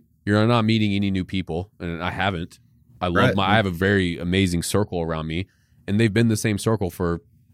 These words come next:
Speaker 1: three to five years now, right? I'm not meeting anyone new that could benefit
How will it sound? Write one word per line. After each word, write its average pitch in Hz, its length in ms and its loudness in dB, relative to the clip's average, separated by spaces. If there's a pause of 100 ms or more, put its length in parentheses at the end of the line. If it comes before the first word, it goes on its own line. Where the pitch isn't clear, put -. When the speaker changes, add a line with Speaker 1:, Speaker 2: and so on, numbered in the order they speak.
(140)
Speaker 1:
three 101 160 0
to 95 60 0
five 90 280 -2
years 92 220 -2
now, 73 260 -8 (120)
right? 87 260 -2 (520)
I'm 98 160 0
not 101 300 2
meeting 110 340 2
anyone 98 520 2
new 113 420 4 (320)
that 92 120 -2
could 95 160 -2
benefit 98 520 -2